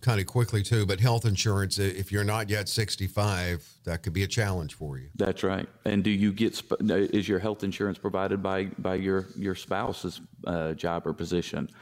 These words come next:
Speaker 2: Or are you gonna lose that with your divorce? Health insurance is a biggie. You know, it costs the average, um, it costs the average married couple over a thousand dollars to fifteen hundred dollars a month in health insurance when they get, you know, over past age fifty. Well,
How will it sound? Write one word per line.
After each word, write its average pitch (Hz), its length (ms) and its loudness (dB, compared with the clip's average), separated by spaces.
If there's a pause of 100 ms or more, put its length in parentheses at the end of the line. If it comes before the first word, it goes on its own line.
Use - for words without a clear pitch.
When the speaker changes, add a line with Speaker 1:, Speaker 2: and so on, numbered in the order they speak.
(260)
Speaker 2:
Or 90 120 0
are - 20 2
you 87 140 2
gonna 92 180 2
lose 101 400 2
that 87 260 -2
with 87 240 -2
your 85 120 -2
divorce? 82 480 -2 (320)
Health 107 320 -2
insurance 104 420 -2
is 95 120 -2
a 95 60 2
biggie. 95 440 0
You 85 100 -2
know, 90 200 2
it - 120 -6
costs 95 300 -4
the - 160 0
average, 95 560 -2 (420)
um, 90 500 0 (320)
it 95 140 0
costs 101 240 -2
the 87 140 0
average 101 340 -2
married 101 400 2
couple 92 540 -2
over 95 240 2
a 90 60 0
thousand 95 420 -2
dollars 95 400 0
to 95 100 -4
fifteen 95 440 0
hundred 92 240 0
dollars 92 200 0 (200)
a 90 40 0
month 101 340 0
in 85 120 0
health 101 260 -6
insurance 87 680 -4
when 92 140 0
they 87 140 0
get, 92 260 0
you 92 160 0
know, 85 260 0
over 92 240 0
past 92 360 -4
age 90 240 -2
fifty. 123 340 0
Well, 90 280 0